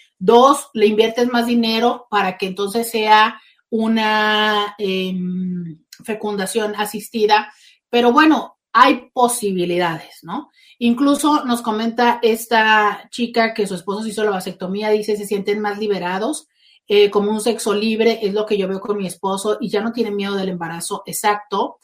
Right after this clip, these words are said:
Eh, también, así como me dicen, "No dé malas ideas a las mujeres diciendo cómo perforar condones", eh, pues tampoco le, sé que las mujeres van a decir, "No les des malas ideas a los hombres",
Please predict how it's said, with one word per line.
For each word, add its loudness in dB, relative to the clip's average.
Eh, 6
también, 2
así -4
como -2
me -2
dicen, -4
"No -2
dé -2
malas -2
ideas 0
a -2
las -4
mujeres -4
diciendo -8
cómo -6
perforar -8
condones", -6
eh, 2
pues -6
tampoco -2
le, -4
sé -6
que -2
las 0
mujeres -2
van -2
a -2
decir, -2
"No -2
les 0
des -4
malas -2
ideas -6
a -6
los -8
hombres", -2